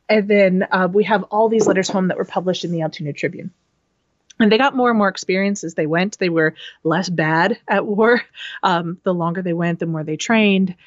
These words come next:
Uh, they fought at Fredericksburg, um, quite valiantly. And then if you fast forward through different battles and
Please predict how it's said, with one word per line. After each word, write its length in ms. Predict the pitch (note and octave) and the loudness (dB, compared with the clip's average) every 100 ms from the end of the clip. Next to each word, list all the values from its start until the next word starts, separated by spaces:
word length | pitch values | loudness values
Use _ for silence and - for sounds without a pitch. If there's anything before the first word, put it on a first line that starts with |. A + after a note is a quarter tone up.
| - - | -14 -2
Uh, 200 | E3+ D#3 | 0 0
they 160 | E3+ | -2
fought 440 | E3 - D#3+ D#3 - | -4 -2 0 0 -2
at 260 | F3 D#3+ - | -4 -4 -6
Fredericksburg, 840 | - F#3+ F#3 - F3 F3 E3 F3 - | -6 -4 -4 -6 -4 -2 -2 -6 -8
um, 400 | D3+ D3+ D3 F#3 | -4 -4 -6 -12
quite 240 | - F3 - | -8 -6 -2
valiantly. 720 | D#3+ E3 E3 F3 D#3+ E3 - - | 0 0 -2 -2 -2 -4 -8 -4
And 140 | G3 F3+ | -2 0
then 120 | F3 | -2
if 100 | - | -4
you 60 | D3+ | -2
fast 260 | E3+ - | -2 -2
forward 440 | F#4 D#4+ A3+ B3+ - _ _ | -2 0 2 0 -4 _ _
through 400 | G3 F#3 F3 F#3 - | -2 0 -2 -4 -6
different 320 | F3+ F3+ D#3 | -4 -4 0
battles 460 | E3+ E3+ E3+ E3 | 0 0 -2 -4
and 260 | E3+ D#3+ | -6 -4